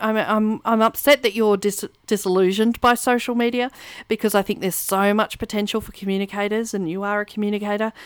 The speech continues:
and I think there's so much potential if we take charge of this and not use it just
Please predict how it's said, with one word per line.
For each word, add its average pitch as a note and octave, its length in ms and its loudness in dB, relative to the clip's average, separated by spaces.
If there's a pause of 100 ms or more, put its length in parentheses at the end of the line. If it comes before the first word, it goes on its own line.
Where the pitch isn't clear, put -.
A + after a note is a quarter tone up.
(260)
and G3 120 0
I F#3 60 2
think - 200 -6
there's F#3 120 -2
so G3+ 340 2
much - 240 0
potential G3 520 -4
if - 180 -6
we G#3+ 240 0
take - 440 -8
charge F#3 460 -4
of A3 140 -2
this D#4+ 300 -2 (320)
and G3 200 -2
not F#3 380 0
use G3 380 -2
it F3+ 100 0
just F#3 460 -2